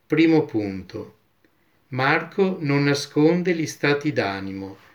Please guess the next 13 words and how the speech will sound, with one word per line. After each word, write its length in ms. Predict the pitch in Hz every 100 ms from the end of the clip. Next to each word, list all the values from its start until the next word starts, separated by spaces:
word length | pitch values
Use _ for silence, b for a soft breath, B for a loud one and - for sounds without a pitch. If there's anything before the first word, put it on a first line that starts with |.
| b -
provati 580 | 135 131 135 151 151
da 140 | 120 110
Gesù 440 | 110 101 123 147
durante 520 | 147 127 110 107 120
la 100 | 113
passione. 800 | 113 117 - - 101 98 95 101 _ _ _ _ _ _ _ _ _ _ _ _ b b b b b b b b _ _ _ _
Prese 400 | - 131 135 123
con 160 | - 127
sé 220 | - 120
Pietro, 580 | - 143 165 165 170 160
Giacomo 540 | - 117 117 - 117
e 80 | 110
Giovanni 840 | 113 107 107 110 120 135 156 165